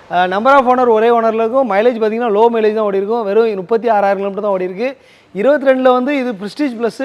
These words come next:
டாப் மாடல் டீசல் வேரியன்ட். வண்டியில எந்த ஒரு ரீப்ளேஸ்மெண்ட் எதுவுமே இல்ல, டச் அப் எதுவுமே இல்ல. வண்டி நல்லா இருக்கும், neat and குவாலிட்டியா இருக்கும். ஒரு diamond cut அலாய் வீலோட ஒரு சூப்பரான கண்டிஷன்ல இருக்கு. டயர் மா-, டயர் பாயிண்ட்னா பார்த்தீங்கன்னா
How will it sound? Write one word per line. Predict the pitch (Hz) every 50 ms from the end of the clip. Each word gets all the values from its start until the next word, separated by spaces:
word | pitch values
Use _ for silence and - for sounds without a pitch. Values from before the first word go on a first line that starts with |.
| 262
டாப் | - 208 202 220 208 226
மாடல் | 220 226 233 254 240 185
டீசல் | 214 247 220 220 240 226 214
வேரியன்ட். | 202 208 196 190 180 254 285 285 - _ _ _ _ _ -
வண்டியில | 165 208 233 254 269 277 277 247 214 208 208
எந்த | 214 226 262 269
ஒரு | 233 190 240
ரீப்ளேஸ்மெண்ட் | 220 208 254 254 220 220 247 233 220 214
எதுவுமே | 226 233 240
இல்ல, | 240 240 254 247 220
டச் | 202 - 233 220
அப் | 202 214
எதுவுமே | 208 214 214 214 214
இல்ல. | 220 240 240
வண்டி | 208 202 214 202
நல்லா | 196 196 196
இருக்கும், | 180 160 160 165
neat | 185 196 208
and | 196 190
குவாலிட்டியா | 190 185 180 190 185 185
இருக்கும். | 185 208 247 277 277 - - _ _ _ _ _ _ -
ஒரு | 175 180 185 170
diamond | 196 208 240 262 262 247 233
cut | 240 226 220
அலாய் | - 220 226 226
வீலோட | 226 226 233 262 269 247
ஒரு | 226 214 - -
சூப்பரான | 220 202 226 226 233 233 214 208
கண்டிஷன்ல | 202 202 185 220 220 214
இருக்கு. | 214 208 247 190 190
டயர் | 196 226 240 254 254
மா-, | 254 233 208 170
டயர் | 196 208 240 220
பாயிண்ட்னா | 247 240 233 240 240 220
பார்த்தீங்கன்னா | 220 214 214 226 233 262 277